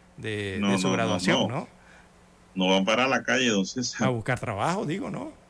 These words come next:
Speaker 2: Eh, ah, bueno, pero
Speaker 1: A
Speaker 2: digo, como
Speaker 1: ejercer la
Speaker 2: abogado
Speaker 1: profesión.
Speaker 2: idóneo está difícil la cosa ahora.
Speaker 1: A ejercer la profesión, ¿no?
Speaker 2: Porque ya las idoneidades no se están repartiendo como confites.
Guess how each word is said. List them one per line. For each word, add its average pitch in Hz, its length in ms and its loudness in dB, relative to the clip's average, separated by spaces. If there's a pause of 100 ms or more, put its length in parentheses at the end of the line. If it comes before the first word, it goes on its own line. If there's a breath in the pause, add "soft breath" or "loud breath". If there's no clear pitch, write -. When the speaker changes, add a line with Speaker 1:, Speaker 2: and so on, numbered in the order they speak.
(400)
Speaker 2:
Eh, 98 260 2
ah, 113 140 2
bueno, 95 420 0
pero 90 180 2
Speaker 1:
A 92 100 2
Speaker 2:
digo, 92 120 4
como 92 60 2
Speaker 1:
ejercer 156 480 4
la 190 80 2
Speaker 2:
abogado - 220 0
Speaker 1:
profesión. 143 260 2
Speaker 2:
idóneo 165 220 -2
está 147 180 -4
difícil 151 440 -4
la 110 120 0
cosa 156 340 0
ahora. 160 320 0
Speaker 1:
A 117 140 -6
ejercer 127 340 -4
la 135 80 2
profesión, 120 500 -2
¿no? 165 180 -6 (640)
Speaker 2:
Porque 156 560 2
ya 131 180 2
las 131 180 0
idoneidades 110 580 2
no 120 120 -2
se 123 100 -6
están 113 220 -2
repartiendo 107 720 0
como 90 240 -2
confites. - 760 -6